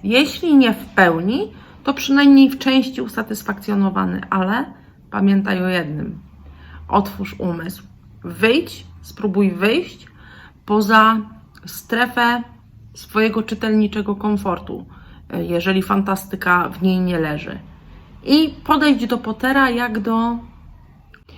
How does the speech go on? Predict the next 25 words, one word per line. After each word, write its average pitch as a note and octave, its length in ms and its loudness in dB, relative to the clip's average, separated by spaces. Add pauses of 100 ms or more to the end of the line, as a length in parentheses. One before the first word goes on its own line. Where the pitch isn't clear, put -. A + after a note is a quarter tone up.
(240)
jak A3+ 220 0
do A3 200 0
opowieści G#3 580 -2
o F#3 80 -2
dorastaniu, G3 840 0 (480)
jak D4+ 340 0
do G#4+ 260 2
dobrej F#4 340 4
zabawy. F#3+ 520 4 (1900)
Jak, G#3+ 560 0
być G#3+ 220 -2
może A3+ 560 0
jak A3+ 220 -4
do G3+ 120 -6
klucza A#3+ 440 -4
do G3 120 -10
twojego G3+ 440 -2
dziecka, G3+ 360 -4
jeśli - 340 -8
je F2 100 -2
masz, F3+ 340 -2
a - 80 -6
nie F3 140 -4
możesz F3+ 320 -10
się - 240 -14